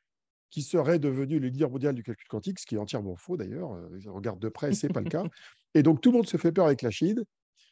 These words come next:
Speaker 1: Et donc, les Américains utilisent cette peur pour mobiliser les pays occidentaux pour faire des partenariats. D'ailleurs, euh, le, les États-Unis ont signé des partenariats bilatéraux avec plein de pays, dont la France, euh, les pays nordiques, tous les pays, euh, du Five Eyes, hein, donc les,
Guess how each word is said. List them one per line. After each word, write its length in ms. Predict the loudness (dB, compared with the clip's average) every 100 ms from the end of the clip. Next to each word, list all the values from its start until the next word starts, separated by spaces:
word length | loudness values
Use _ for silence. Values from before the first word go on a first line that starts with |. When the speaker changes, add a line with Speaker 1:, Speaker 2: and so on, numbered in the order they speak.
| _ -2
Speaker 1:
Et 100 | 2
donc, 180 | 2 2
les 140 | 0
Américains 400 | 2 0 -2 -6 -6
utilisent 420 | -6 -4 -4 -4
cette 200 | -8 -8
peur 360 | -8 -6 -6 -10
pour 140 | -12 -6
mobiliser 420 | -2 -2 -2 -2
les 100 | -2
pays 140 | -2
occidentaux 540 | -4 -4 -8 -8 -6 -8
pour 200 | -8 -12
faire 100 | -10
des 80 | -10
partenariats. 420 | -10 -12 -12 -14 -14
D'ailleurs, 300 | -10 -8 -10
euh, 80 | -12 _ _ _ _
le, 180 | -10 -4
les 200 | -2 -2
États-Unis 440 | -2 -4 -4 -6
ont 100 | -6
signé 280 | -6 -6 -4
des 100 | -4
partenariats 420 | -6 -8 -6 -4
bilatéraux 540 | -4 -2 -2 0 0 2
avec 240 | 0 -2
plein 140 | -2 -2
de 60 |
pays, 240 | -2 -4 -2
dont 120 | -4
la 100 | -4
France, 300 | -8 -12 -14 _ _ _ _ _ -6
euh, 200 | -4 0
les 120 | 0
pays 180 | 2 0
nordiques, 480 | -2 -2 0 0 0
tous 120 | 2
les 140 | 2
pays, 300 | 2 2 2
euh, 180 | 2 -2
du 180 | -4 -8
Five 320 | -2 -2 2
Eyes, 260 | 0 0 -4
hein, 120 | -12
donc 120 | -16 -14
les, 300 | -12 -12